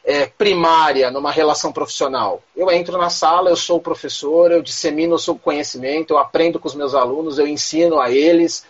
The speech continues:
eles me ensinam. Num dado momento, às vezes vem alguma pergunta de cunho pessoal,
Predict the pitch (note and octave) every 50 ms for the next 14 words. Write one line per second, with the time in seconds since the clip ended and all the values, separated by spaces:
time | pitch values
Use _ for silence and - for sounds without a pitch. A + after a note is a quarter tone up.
0 | _ _ - D3+ F3+ F#3 E3+ C#3+ D#3 D3+ D3+ C#3 - - E3 F3+ G3+ A#3+ B3 B3+
1 | B3 - - - _ _ _ - - C4+ A#3 G#3+ G3+ F#3 F#3 G#3 G#3 A3 A3+ A3
2 | G3 F3+ F#3 G3+ A#3 A3+ - E3+ D3 C#3 C3+ D#3+ F3 E3+ F3+ E3+ C3+ D3 E3 F3+
3 | E3+ D#3 C#3+ C#3+ D3+ C#3 - D#3+ D#3 B2+ D3 C3+ - C#3+ - C#3 - - D3 C#3
4 | C#3 B2+ - B2+ - - - - A2+ B2+ D3+ D#3 D3 C#3+